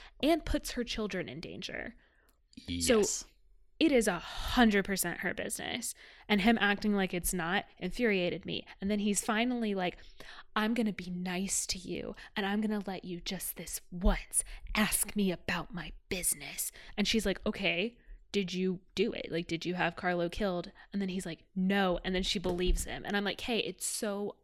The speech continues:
Speaker 1: obvious that this is a lie."
Speaker 2: You know what I would have loved? Is if he said yes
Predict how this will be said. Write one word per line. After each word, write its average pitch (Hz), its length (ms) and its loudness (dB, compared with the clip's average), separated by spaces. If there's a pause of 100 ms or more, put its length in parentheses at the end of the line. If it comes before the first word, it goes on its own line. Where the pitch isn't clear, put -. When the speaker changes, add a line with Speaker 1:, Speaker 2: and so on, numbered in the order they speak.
(100)
Speaker 1:
obvious 185 500 0
that 175 180 -10
this 175 180 -8
is 180 100 -8
a 185 60 -2
lie." 175 460 -2 (380)
Speaker 2:
You 117 100 0
know 123 100 8
what 131 120 6
I 98 100 8
would 107 120 6
have 139 80 8
loved? 151 300 6 (800)
Is 127 120 6
if 127 120 6
he 120 100 8
said 104 240 6
yes 95 480 4